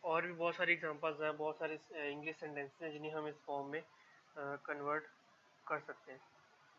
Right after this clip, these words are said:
फिर हम देखते हैं कुछ, अ, words को algebraic expression में किस तरह से कन्वर्ट किया जाता है। Example आपके सामने, जैसे "five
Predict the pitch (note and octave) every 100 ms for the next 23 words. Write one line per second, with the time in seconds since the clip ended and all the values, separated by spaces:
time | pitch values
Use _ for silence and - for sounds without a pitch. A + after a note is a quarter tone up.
0 | - - - - - - - - - -
1 | - - - - - - - - - G3
2 | G#3 G3 F3+ E3+ F#3+ F#3+ F#3+ - F#3+ F#3+
3 | G3 G3 E3 D#3 D#3 D3+ - - - D3
4 | E3 G3 G3 - F3+ F3 E3+ - E3+ D#3+
5 | D#3 F3+ F#3 - E3 D3+ F3 E3+ E3 -
6 | F3 E3+ D#3+ D#3+ D#3 E3+ D#3+ C#3+ D3+ D3+
7 | - - - - - D3+ D#3 D#3+ F3+ F3
8 | E3 - D#3+ D#3 D#3 D#3 D#3+ D#3+ D#3 D#3